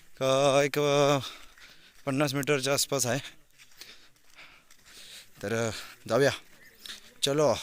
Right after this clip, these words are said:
पोरं लय खुश आहेत, सगळे मुंबईवरून आलेले आहेत आणि आता करायचे धमाल. नदीवर वगैरे जायची अशी वेळ एकदाच येते, जेव्हा पोरं वगैरे असतात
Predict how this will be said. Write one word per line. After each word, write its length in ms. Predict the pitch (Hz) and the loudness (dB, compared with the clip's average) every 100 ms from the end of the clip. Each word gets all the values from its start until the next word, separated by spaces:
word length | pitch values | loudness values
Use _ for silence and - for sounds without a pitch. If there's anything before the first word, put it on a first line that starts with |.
| - - - - - - - - - - - - - - - - - | -8 -16 -20 -20 -20 -20 -20 -20 -20 -20 -20 -20 -20 -20 -20 -20 -14
पोरं 200 | 123 135 | -4 -2
लय 160 | 143 151 | 4 2
खुश 240 | 135 135 | 4 2
आहेत, 100 | 135 | 2
सगळे 500 | - 135 131 151 151 139 - - - - - - - - - - 120 | 2 2 2 4 4 2 -4 -20 -20 -20 -20 -20 -20 -20 -20 -16 -8
मुंबईवरून 380 | 127 143 151 | 0 2 4
आलेले 300 | 151 135 135 | 4 4 4
आहेत 100 | 135 143 - - - - - - - - | 2 0 -8 -12 -16 -20 -20 -20 -20 -12
आणि 140 | 107 113 | -6 -6
आता 200 | 117 135 | -4 -4
करायचे 380 | 123 120 113 | -2 -2 -2
धमाल. 460 | 127 101 107 101 87 | -4 -4 -2 -2 -2
नदीवर 1000 | - - - - - - - - 170 170 | -8 -18 -20 -20 -20 -20 -20 -16 -8 -4
वगैरे 320 | 170 165 160 156 | -2 -2 -2 -2
जायची 300 | 147 147 160 | -2 -4 -6
अशी 380 | 143 156 156 147 - - - - - _ - | -6 -8 -8 -8 -14 -20 -20 -20 -20 _ -10
वेळ 120 | 135 | -6
एकदाच 320 | 165 156 160 | -4 -4 -4
येते, 180 | 165 156 | -6 -6
जेव्हा 200 | 147 147 | -4 -4
पोरं 320 | 139 - 143 | -6 -6 -6
वगैरे 260 | 156 151 151 | -4 -4 -4
असतात 240 | 131 - | -4 -6